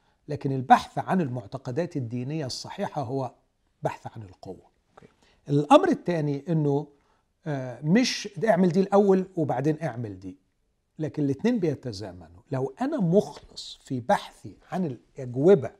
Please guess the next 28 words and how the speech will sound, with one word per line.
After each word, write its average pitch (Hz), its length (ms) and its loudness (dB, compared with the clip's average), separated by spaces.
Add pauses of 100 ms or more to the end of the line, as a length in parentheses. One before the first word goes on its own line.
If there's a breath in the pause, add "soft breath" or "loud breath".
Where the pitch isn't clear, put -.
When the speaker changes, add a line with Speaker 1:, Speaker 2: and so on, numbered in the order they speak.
(320)
Speaker 1:
للأسئلة 143 680 4
الكبرى 143 580 4
في - 140 -4
الحياة، 160 580 6 (1200)
أعتقد 220 420 4
إنه 170 140 2
يتزامن 190 800 4
معها 135 480 0 (560)
ويسير 139 420 -2
معها 143 480 -2 (140)
بحثي 143 380 -2
إن 131 120 -4
أنا 131 240 -8
أكون 127 260 -6
شخص - 340 -12
حقيقي. - 380 -18 (180 soft breath)
أنا - 100 -8
عايز 262 200 -2
الحقيقة. - 580 -4 (400)
عايز 147 180 -4
الحقيقة 139 320 -8
من 120 160 -8
جهة 107 260 -10
إيه؟ 95 160 -20 (540)
Speaker 2:
من 131 80 -10
جهة 131 120 -4
كل 165 200 2
حاجة. 165 320 2